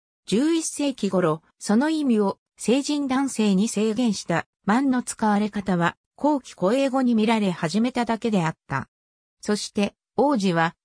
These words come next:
男性を表していた、単語、ウェア、ワーは千三百年頃には使われなくなった。や、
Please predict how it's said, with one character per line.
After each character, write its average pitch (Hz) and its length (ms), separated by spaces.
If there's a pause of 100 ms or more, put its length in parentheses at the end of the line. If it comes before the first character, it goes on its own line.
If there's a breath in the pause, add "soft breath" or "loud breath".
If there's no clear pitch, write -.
(140)
男 220 220
性 269 320
を 254 60
表 247 400
し - 100
て 185 120
い 170 80
た、 - 260 (220)
単 233 240
語、 226 240 (180)
ウ 208 60
ェ 247 180
ア、 165 260 (200)
ワ 262 220
ー 269 40
は 214 120
千 208 260
三 269 340
百 277 320
年 277 220
頃 202 220
に 190 140
は 160 120
使 - 260
わ 226 120
れ 233 120
な 233 100
く 226 120
な 202 100
っ 185 60 (100)
た。 139 200 (500)
や、 175 180